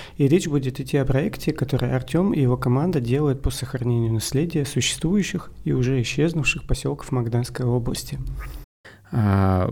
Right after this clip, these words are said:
Speaker 2: проект мы именно связанный с посёлками начали именно в этом году, но идея, а, пришла несколько, наверное, лет назад,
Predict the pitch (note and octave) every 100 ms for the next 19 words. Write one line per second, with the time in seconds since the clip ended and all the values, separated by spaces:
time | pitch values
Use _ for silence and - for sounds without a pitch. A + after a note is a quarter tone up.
0 | G2 - A#2 B2+ - G#2+ G2+ G2+ A2+ G#2
1 | F#2+ F#2+ G#2 - - - A#2 G2 F#2+ -
2 | A2 G2+ G2 - A2 A#2+ G#2+ G2+ G2 G#2
3 | - G2+ F#2+ - A2 F#2+ G#2+ F#3+ D3 A2
4 | G2 F#2 F2+ A2+ G#2+ - G#2+ A2 A#2+ A2+
5 | F#2+ F2+ F2+ - - - - - - -
6 | - - - A2 - A2+ G#2+ G2 G#2+ -
7 | A2 - G2+ F#2 F#2+ G2+ G2 G#2+ G2+ G2
8 | A2 F#3